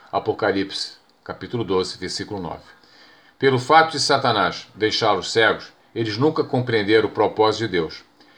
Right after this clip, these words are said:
Quando Deus vai ressuscitá-los em um mundo em que a sua verdade estará totalmente disponível, Jeremias, capítulo trinta e um, versículo trinta e quatro, Isaías, capítulo onze, versículo nove,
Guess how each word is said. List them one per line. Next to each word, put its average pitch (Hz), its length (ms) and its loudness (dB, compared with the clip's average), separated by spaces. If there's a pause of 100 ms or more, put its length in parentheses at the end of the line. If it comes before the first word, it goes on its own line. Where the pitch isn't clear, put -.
(160)
Quando 104 240 -2
Deus 123 480 2
vai 98 260 4
ressuscitá-los 110 880 -2
em 120 80 -6
um 107 80 -4
mundo 104 380 -6
em 107 120 -8
que - 140 -4
a 92 100 -2
sua 160 360 2
verdade 110 560 2 (260)
estará 98 320 -4
totalmente 98 440 -4
disponível, 98 560 -4 (840)
Jeremias, 98 500 -2
capítulo 90 380 -8
trinta 107 280 -4
e - 20 0
um, 98 160 -4
versículo - 340 -12
trinta 107 240 -6
e 95 60 -2
quatro, - 360 -4 (380)
Isaías, 98 760 -2
capítulo 110 460 -6
onze, 85 200 -6
versículo 87 380 -6
nove, 92 280 -2